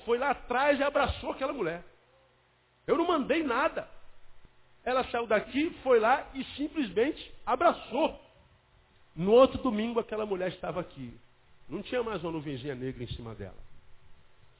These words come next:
Se tinha uma nuvem, era uma nuvem invisível. Ou uma nuvem branca. E aquela mulher sentou no mesmíssimo lugar. Mas aquela mulher estava de pé, adorando, seus olhos brilhando.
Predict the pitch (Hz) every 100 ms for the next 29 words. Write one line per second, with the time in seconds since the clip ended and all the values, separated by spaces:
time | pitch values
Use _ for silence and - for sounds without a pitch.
0 | - 170 - 220 190 208 254 254 240 185
1 | 202 214 226 214 208 196 131 127 147 98
2 | 90 - - - - - - - - -
3 | - - - - 220 320 220 220 208 139
4 | 127 120 - - - - - - - 220
5 | 233 285 285 285 - 277 269 285 285 269
6 | 247 180 285 370 339 - 311 302 214 180
7 | 120 - - - _ _ _ _ _ _
8 | _ _ - 165 190 - 196 190 170 170
9 | - 180 160 139 - - 160 175 - 165
10 | 156 135 143 170 170 156 147 120 147 143
11 | 123 127 110 147 160